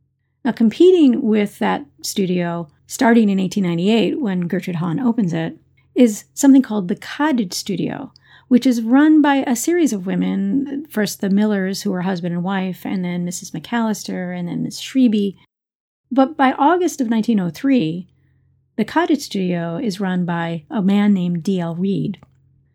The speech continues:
So when Daisy Roach opens her studio, the Roach Studio, in September of nineteen oh three, she's actually unique among the other women photographers that I've talked about because for the first time, she's the only woman running a studio there in Blue Rapids.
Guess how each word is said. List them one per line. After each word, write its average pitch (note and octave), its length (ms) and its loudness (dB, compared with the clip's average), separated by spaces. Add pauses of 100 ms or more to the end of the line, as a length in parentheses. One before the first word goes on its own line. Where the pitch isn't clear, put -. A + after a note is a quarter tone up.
(100)
So C4+ 100 -2
when C4 140 8
Daisy F4 280 6
Roach G#3 420 0 (340)
opens B3+ 320 4
her D#4 280 0
studio, F3+ 600 -4
the G#3 180 -4
Roach A3 280 -2
Studio, E3 460 -6 (280)
in B3 100 4
September E4+ 500 -2
of A3 220 -6
nineteen G3 340 -2
oh E3+ 100 -2
three, F#3 500 -2 (760)
she's C#4+ 180 0
actually E4 460 0
unique C4 560 4
among A3+ 300 0
the G#3+ 100 0
other G3 300 -2
women F#3 240 -2
photographers A3+ 680 -4
that F#3+ 100 -4
I've F#3 120 -6
talked E4 240 -4
about F3+ 360 -2 (280)
because A#3 280 -4
for A#3 120 -2
the F#3+ 80 -2
first C#4+ 320 -2
time, G#3+ 440 -2 (200)
she's D#4 320 0
the A#3+ 240 -2
only D4+ 340 4
woman A3+ 560 2
running G#3+ 320 4
a G3 60 0
studio B3 520 0
there E3+ 400 -6
in G#3 160 0
Blue G3 160 0
Rapids. G3 540 -6